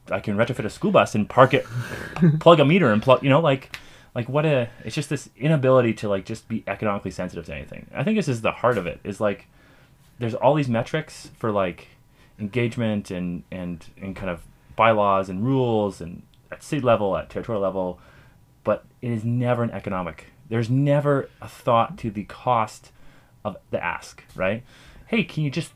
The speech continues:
fire me some drawings?" Like, "Yeah, sure, I'll just drop a couple thousand bucks on a thing that's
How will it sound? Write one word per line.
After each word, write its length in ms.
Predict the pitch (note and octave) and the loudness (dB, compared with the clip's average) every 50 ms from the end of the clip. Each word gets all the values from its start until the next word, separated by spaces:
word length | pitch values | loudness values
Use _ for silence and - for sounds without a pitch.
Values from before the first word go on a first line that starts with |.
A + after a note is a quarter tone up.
| _ | _
fire 220 | - - G#2+ A2+ C3 | -6 0 0 2 2
me 60 | D3+ | 0
some 120 | C#3+ - C#3 | 0 -2 0
drawings?" 560 | A2+ A#2 A2+ C3 D#3 F#3+ G#3 A3 G#3+ - - - | 0 2 2 2 2 2 0 0 -2 -4 -8 -12
Like, 280 | - C#3 C#3 A#2+ F#3+ | -8 -8 -8 -6 -2
"Yeah, 220 | - C#4+ E4 D#4+ C#3+ | 0 0 0 0 -2
sure, 340 | - - - D4+ D4+ G#3 C3 | -4 -2 -2 -2 0 2 4
I'll 140 | G#2 G#2+ A#2 | 4 2 2
just 220 | A2 D3+ D3+ - | 0 -4 -8 -8
drop 240 | - - F3 A3+ - | -6 -6 -6 -6 -6
a 40 | B2+ | -8
couple 160 | - A2 A2 | -10 -10 -8
thousand 340 | - A#2 A#2+ C3 C#3 D#3 D#3 | -4 -2 0 0 0 0 -2
bucks 280 | E3 A#3+ C4 - - - | -2 -2 -4 -6 -10 -6
on 120 | G2+ G#2 G2+ | -4 -4 -4
a 80 | G2+ | -4
thing 260 | - - C3 B2+ C3 | -2 0 0 0 0
that's 320 | B2+ B2+ B2 - - - | 0 -2 -4 -4 -10 -18